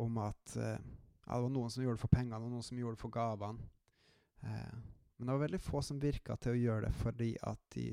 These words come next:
trodde på Gud eller ønsket å bli kjent med han, bortsett fra noen få. Jeg var ikke en av de. Ehm, etter hvert som jeg kom til Bergen som student, så begynte jeg å møte på litt andre folk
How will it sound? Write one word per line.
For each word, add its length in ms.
trodde 480
på 160
Gud 300
eller 180
ønsket 220
å 20
bli 80
kjent 320
med 80
han, 220
bortsett 300
fra 100
noen 300
få. 180
Jeg 120
var 140
ikke 240
en 100
av 80
de. 80
Ehm, 340
etter 320
hvert 240
som 360
jeg 160
kom 220
til 180
Bergen 360
som 200
student, 440
så 120
begynte 280
jeg 60
å 80
møte 240
på 100
litt 200
andre 420
folk 320